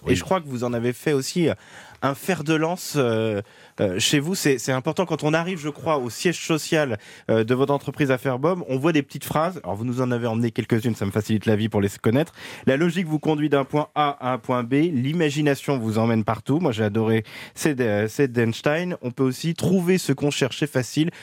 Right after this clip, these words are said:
Speaker 2: trouver ce qu'on ne cherche pas, c'est beau.
Speaker 1: Voilà, bah, la beauté, enfin, le sens de l'esthétique fait partie de nos,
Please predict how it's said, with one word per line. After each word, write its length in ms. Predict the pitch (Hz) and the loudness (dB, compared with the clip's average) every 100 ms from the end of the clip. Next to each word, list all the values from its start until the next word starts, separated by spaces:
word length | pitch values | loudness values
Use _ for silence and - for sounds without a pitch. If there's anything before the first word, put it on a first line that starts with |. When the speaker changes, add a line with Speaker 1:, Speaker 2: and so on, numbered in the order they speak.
| - - | -20 -2
Speaker 2:
trouver 300 | 160 147 135 | 0 2 2
ce 80 | |
qu'on 100 | - | 0
ne 60 | 104 | -2
cherche 300 | 147 - 101 | -2 -2 -2
pas, 300 | - 120 - _ | 0 -2 -4 _
c'est 180 | - 117 | -4 -2
beau. 220 | 90 85 - _ _ _ - _ _ - | 0 -2 -4 _ _ _ -20 _ _ -2
Speaker 1:
Voilà, 220 | 135 127 | 0 0
bah, 140 | 123 | 0
la 100 | 123 | 0
beauté, 420 | 123 143 - 131 | 0 -2 0 0
enfin, 180 | 151 127 | 0 -2
le 60 | 123 | -2
sens 240 | 156 143 | -2 0
de 60 | 147 | 0
l'esthétique 540 | 147 - 139 - 147 | 0 0 -2 0 -2
fait 140 | - 113 | -2 -2
partie 340 | 131 - 143 | -4 -4 -4
de 40 | |
nos, 120 | 139 | -2